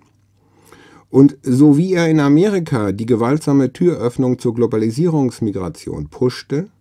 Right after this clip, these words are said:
so tat es die graue Eminenz der französischen Politik, Bernard-Henri Lévy, gegenüber Nicolas Sarkozy. Anfang März zweitausendelf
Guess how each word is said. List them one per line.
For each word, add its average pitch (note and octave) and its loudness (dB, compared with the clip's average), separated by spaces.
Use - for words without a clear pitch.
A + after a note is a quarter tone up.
so - -2
tat D3 0
es D#3 -2
die A#2+ -4
graue A#2+ 0
Eminenz B2 0
der C3 -2
französischen C#3 -4
Politik, D#2+ -8
Bernard-Henri C3 0
Lévy, A#2 0
gegenüber C3+ 0
Nicolas A#2+ -2
Sarkozy. A2 -2
Anfang E3 2
März D#3 0
zweitausendelf G#2 -2